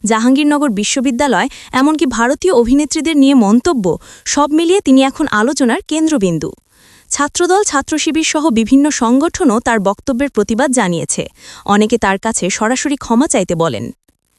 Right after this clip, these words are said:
বাংলাদেশের ধর্মীয় পরিমণ্ডলে এখন প্রশ্ন, মুফতি আমির হামজা কি সত্যি বিতর্ক থেকে দূরে থাকতে পারবেন, নাকি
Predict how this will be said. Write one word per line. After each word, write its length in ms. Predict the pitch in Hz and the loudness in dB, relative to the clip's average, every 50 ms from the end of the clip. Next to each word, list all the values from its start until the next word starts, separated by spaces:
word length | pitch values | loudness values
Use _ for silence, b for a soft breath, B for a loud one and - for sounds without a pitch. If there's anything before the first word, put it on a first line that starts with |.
| B B B B B B - | B B B B B B -2
বাংলাদেশের 640 | 202 220 208 214 220 240 240 220 247 - - 247 220 | 0 0 2 2 2 0 0 0 0 0 0 0 0
ধর্মীয় 400 | 196 220 233 240 240 262 294 311 | 2 2 4 4 4 4 2 2
পরিমণ্ডলে 600 | - - 226 233 254 269 285 285 302 320 269 214 | 2 2 4 4 4 4 4 2 2 2 2 2
এখন 260 | 190 190 - - 240 | 0 0 0 0 -2
প্রশ্ন, 500 | 233 - 254 285 285 - - 226 165 - - B B B B B - | 0 0 0 0 0 0 -2 -2 -2 -4 -8 B B B B B 2
মুফতি 320 | 247 294 - - - 403 - | 2 2 2 0 -2 -2 0
আমির 300 | - 220 233 262 302 330 | 0 0 2 2 0 0
হামজা 300 | 302 294 320 311 302 320 | -2 -2 -2 0 -2 -2
কি 140 | 302 - 330 | -2 -4 -4
সত্যি 420 | - - 262 262 - _ - 330 285 | -2 0 0 -2 0 _ -2 -2 0
বিতর্ক 420 | 240 247 - 269 277 277 - 311 | 0 0 0 0 0 0 -2 -4
থেকে 240 | - - 311 - 285 | -6 -4 -4 -4 -2
দূরে 240 | 220 233 233 254 269 | 0 0 0 0 0
থাকতে 280 | - 320 320 - 370 | -2 -6 -6 -6 -4
পারবেন, 400 | - 370 359 330 240 170 139 135 B B B B B B B 277 | -2 0 0 2 0 0 -2 -4 B B B B B B B -2
নাকি 220 | 269 294 294 359 | 0 0 0 -4